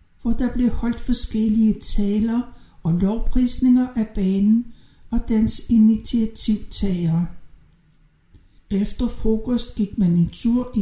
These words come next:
Dragørs snævre og hyggelige gader. Dragør Søbad indbød gæsterne til en tur i bølgen blå, men kun få tog imod tilbuddet.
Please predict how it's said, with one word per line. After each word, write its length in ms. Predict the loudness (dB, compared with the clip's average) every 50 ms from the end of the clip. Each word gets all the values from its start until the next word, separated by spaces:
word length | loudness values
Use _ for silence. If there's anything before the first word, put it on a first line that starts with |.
| -4 -4
Dragørs 520 | -6 -4 -4 -4 -2 0 2 2 2 0
snævre 680 | -2 -4 -2 0 2 2 2 0 -2 -2 -2 -2 -2 -4 -8 -16 -20 -20 -18 -4
og 120 | 0 0 2
hyggelige 680 | 4 4 2 2 2 2 2 2 2 2 0 0 -2
gader. 460 | -2 -2 0 0 0 0 0 0 -2 -4 -6 -10 -18 -20 -20 -20 _ _ _ _ _ _ _ _ _ _ _ _ _ _ _
Dragør 560 | -6 -4 -2 -2 -2 0 2 2 2 2 4
Søbad 760 | 2 2 0 0 -2 0 0 0 0 0 0 0 2 0 0 -2 -6 -14 -20 -20 _ _ _ -14 -4
indbød 480 | 0 2 2 4 4 4 4 4 0 -4
gæsterne 580 | -2 -2 0 0 -2 -2 0 2 4 4 4 2 0
til 140 | 0 0 0
en 80 | -2
tur 420 | -4 -2 -2 2 2 2 0 0 -2
i 80 | -2 -4 -2 2
bølgen 480 | 4 4 4 6 4 4 6 4 4 2
blå, 380 | 2 0 2 2 2 0 -2 -8 -10 -10 -16 -20 -20 -20 -20 _ _ _ _ _ _ -12 _
men 220 | 0 2 2 2 2
kun 260 | 2 2 4 4 2
få 320 | 2 2 0 0 0 0
tog 400 | -4 -2 0 0 0 0 0 -2 2
imod 440 | 4 6 6 6 4 2 0 -4
tilbuddet. 920 | -6 -4 -2 -2 -2 -2 -2 0 2 4 4 2 2 -2 -6 -14 -16 -16